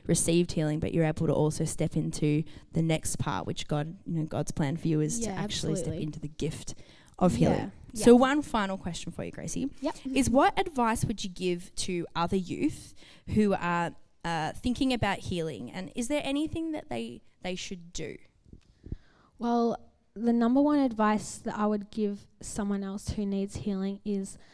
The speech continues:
Speaker 2: like, ask someone or tell someone, because especially a youth leader or a mentor or even just, like, your friend, because then they, they can know and they can be praying for you and they can be thinking of you,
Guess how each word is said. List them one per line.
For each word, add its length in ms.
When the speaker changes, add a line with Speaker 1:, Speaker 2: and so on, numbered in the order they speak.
Speaker 2:
like, 180
ask 420
someone 600
or 140
tell 400
someone, 640
because 560
especially 500
a 80
youth 360
leader 400
or 100
a 40
mentor 720
or 340
even 320
just, 400
like, 220
your 100
friend, 420
because 460
then 400
they, 480
they 160
can 240
know 220
and 200
they 100
can 200
be 120
praying 440
for 160
you 240
and 160
they 100
can 220
be 120
thinking 520
of 200
you, 220